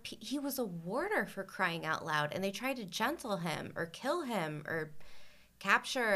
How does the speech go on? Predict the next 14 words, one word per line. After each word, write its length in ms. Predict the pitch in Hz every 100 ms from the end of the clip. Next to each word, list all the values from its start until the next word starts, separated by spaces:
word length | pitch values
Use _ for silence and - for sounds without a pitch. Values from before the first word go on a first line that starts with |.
| -
and 360 | 185 175 165 -
run 260 | 185 185
tests 400 | 185 - 247 -
on 180 | 220 190
him, 320 | 175 160 151
like, 240 | 156 151 151 - - -
God 300 | - 214 285
knows 440 | 233 175 151 156 156
what. 400 | 147 - - - - - - - - - - _ _
He 140 | - 233
doesn't 300 | 285 302 -
trust 540 | - 180 240 - -
humans. 920 | - 196 254 160 - - - - - -
It's, 500 | - 196 196 - -